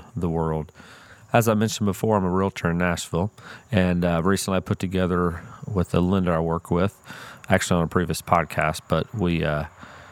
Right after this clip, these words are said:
I put together a little ebook on credit repair, and, um, it's some, uh, great content if you're looking at doing some stuff to get your credit where it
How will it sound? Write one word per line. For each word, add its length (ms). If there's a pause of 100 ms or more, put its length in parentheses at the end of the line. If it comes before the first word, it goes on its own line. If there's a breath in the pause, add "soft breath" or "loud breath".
(160 loud breath)
I 60
put 160
together 240
a 20
little 260
ebook 600 (200)
on 160
credit 320
repair, 480 (560 loud breath)
and, 560
um, 500 (140)
it's 240
some, 320
uh, 240
great 340
content 560
if 200
you're 140
looking 340
at 180 (500 loud breath)
doing 260
some 200
stuff 360
to 80
get 160
your 80
credit 380
where 200
it 180